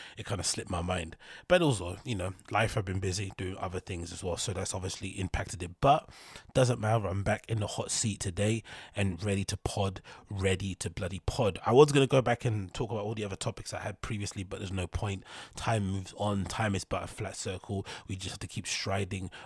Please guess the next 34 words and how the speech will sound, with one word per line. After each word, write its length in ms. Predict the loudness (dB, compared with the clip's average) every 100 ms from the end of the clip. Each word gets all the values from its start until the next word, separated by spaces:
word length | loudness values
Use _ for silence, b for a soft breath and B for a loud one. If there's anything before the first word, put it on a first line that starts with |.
| B
one 180 | 0
foot 200 | 0 -2
in 40 | -4
front 220 | -2 -2
of 20 |
the 100 | 0
other. 300 | 0 0 -2 -4 B -2
No 140 | -2
point 220 | 0 -2
wasting 280 | -2 -4 -4
time 480 | -4 -2 0 0 -4 B B B
crying 320 | 0 2 2
over 120 | 0
spilt 300 | -2 0 -2
milk. 300 | 2 2 2
So 100 | 0
we're 60 | -4
just 140 | -2
gonna 160 | -2 -2
continue 420 | -4 0 2 4
and 120 | 2
pick 220 | -2 -4 -2
it 80 |
up 240 | -4 -6 -12 B B
from 300 | -2 0 2
where 340 | 2 2 0 -4 B B
we 340 | -6 -4 -4 -10 b b
have 460 | -10 -2 0 -2 -8 _ 2
been. 220 | 4 2 -4 _ _ _
So, 260 | 2 6 8
um, 180 | 8 6
first 320 | 6 6 6
things 180 | 2 0
first 460 | 2 2 2 -4